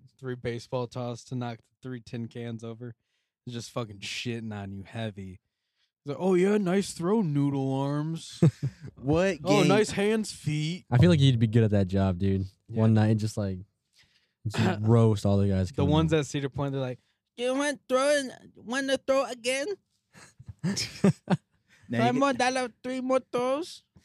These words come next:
Speaker 2: It's more like twenty more dollars for three more throws.
Speaker 1: You're like, "I'll go back to the Moroccan guy."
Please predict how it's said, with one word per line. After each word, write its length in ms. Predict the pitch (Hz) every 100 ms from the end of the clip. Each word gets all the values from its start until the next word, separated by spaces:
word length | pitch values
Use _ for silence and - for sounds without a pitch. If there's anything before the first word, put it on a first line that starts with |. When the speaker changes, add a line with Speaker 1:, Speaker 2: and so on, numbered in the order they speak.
| - - - -
Speaker 2:
It's 160 | 117 151
more 120 | 143
like 260 | 139 117
twenty 220 | - 131 131
more 180 | 117
dollars 360 | 104 104 107 104
for 160 | - 107 -
three 120 | 113
more 160 | 110
throws. 300 | 104 107 107
Speaker 1:
You're 80 | 135
like, 140 | 139 131
"I'll 100 | 127
go 100 | 127
back 200 | 117 117
to 60 | 110
the 60 |
Moroccan 580 | 107 107 104 107 107 107
guy." 300 | 104 107 110